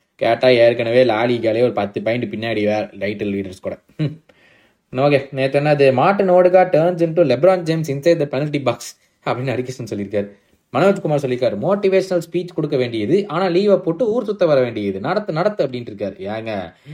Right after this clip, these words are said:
நானே நேத்து ஏர்போர்ட்ல இருந்து ஓடி ஓடி வந்து உங்களுக்கு எபிசோடு போட்டனே, அதுக்கு சொல்ற பதிலா இது? ஒரு நாள் அப்படி இப்படி லீவ் வரத்தான் செய்யும், நானும் போய் வாழ்க்கையை பார்க்க வேண்டாமா? பார்த்து தானே ஆகணும்.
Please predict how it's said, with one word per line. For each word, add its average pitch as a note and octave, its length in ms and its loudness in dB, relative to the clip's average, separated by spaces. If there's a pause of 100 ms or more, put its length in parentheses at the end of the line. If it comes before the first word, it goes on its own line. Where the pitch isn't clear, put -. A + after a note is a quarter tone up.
(180)
நானே C#3+ 520 0
நேத்து D3+ 260 0
ஏர்போர்ட்ல C3+ 460 0
இருந்து B2 280 -2
ஓடி C3 200 0
ஓடி F3+ 360 6
வந்து D#3+ 220 0
உங்களுக்கு B2+ 280 -2
எபிசோடு C3+ 320 -4
போட்டனே, A2+ 720 -4 (300)
அதுக்கு G#2 380 -4
சொல்ற G#2+ 40 -2
பதிலா D3+ 500 6
இது? A#2 280 -2
ஒரு C#3 260 0
நாள் F#3 200 0
அப்படி F3+ 300 0
இப்படி F#3+ 200 -8
லீவ் G3 200 -2
வரத்தான் G3+ 460 2
செய்யும், G#3 340 0
நானும் D#3+ 320 -6
போய் F#3 140 -2
வாழ்க்கையை F3+ 420 -2
பார்க்க E3+ 300 -2
வேண்டாமா? F3+ 480 -2
பார்த்து C3+ 360 -6
தானே F#3+ 220 -2
ஆகணும். F#3 520 -4